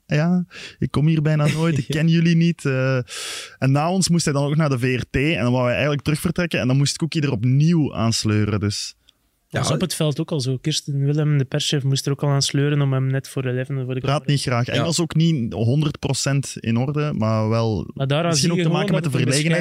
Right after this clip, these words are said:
Speaker 1: verlegenheid, maar
Speaker 3: jongen is, eh.
Speaker 1: Ja.
Speaker 2: Ja.
Speaker 3: Verlegen jongen. Maar als je ook ziet hoe blij iedereen was van, van, s-, van ploegmaats tot, tot trainerstaf
Speaker 1: Voor hem.
Speaker 3: voor hem.
Speaker 1: Ja, ja.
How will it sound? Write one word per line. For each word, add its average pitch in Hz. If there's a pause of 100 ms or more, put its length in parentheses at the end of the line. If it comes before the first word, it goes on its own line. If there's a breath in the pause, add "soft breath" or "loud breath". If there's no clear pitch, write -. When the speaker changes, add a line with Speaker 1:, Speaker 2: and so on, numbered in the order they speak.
Speaker 1:
verlegenheid, 156
maar 165
Speaker 3:
jongen 135
is, 123
eh. 120
Speaker 1:
Ja. 127
Speaker 2:
Ja. 95
Speaker 3:
Verlegen 156
jongen. 147
Maar 135
als 139
je 175
ook 180
ziet 208
hoe 170
blij 160
iedereen 175
was 175
van, 156 (400 loud breath)
van, 147
s-, -
van 139
ploegmaats 180
tot, -
tot 156
trainerstaf 151
Speaker 1:
Voor -
hem. 123
Speaker 3:
voor 190
hem. 160
Speaker 1:
Ja, 135 (100)
ja. 143